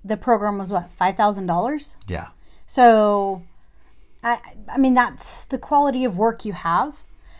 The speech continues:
Speaker 1: Um, not only were you creating all this curriculum for them, when you worked in the treatment center for boys,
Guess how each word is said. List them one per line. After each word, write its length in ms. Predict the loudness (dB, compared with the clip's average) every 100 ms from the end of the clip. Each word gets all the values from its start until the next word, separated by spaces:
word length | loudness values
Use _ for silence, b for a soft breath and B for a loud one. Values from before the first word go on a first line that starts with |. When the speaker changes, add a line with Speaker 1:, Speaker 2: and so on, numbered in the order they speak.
| b -4
Speaker 1:
Um, 680 | 0 2 0 -2 -4 -8 -10 -20 -20 -20 -20 -20 -20 -10
not 220 | 0 2 4
only 200 | 4 4
were 180 | 4 4
you 160 | 2
creating 460 | -2 0 0 0 0
all 80 | -2
this 180 | -4 -8
curriculum 460 | -6 -6 -6 -6
for 100 | -6
them, 320 | -4 -2 -4 -8 b b -8
when 180 | -2 0
you 100 | 0
worked 340 | 2 0 -2
in 160 | -8 -6
the 80 | -6
treatment 560 | -6 -4 -2 -4 -10 -12
center 300 | -8 -6 -6
for 140 | -6
boys, 600 | -6 0 2 2 -2 -6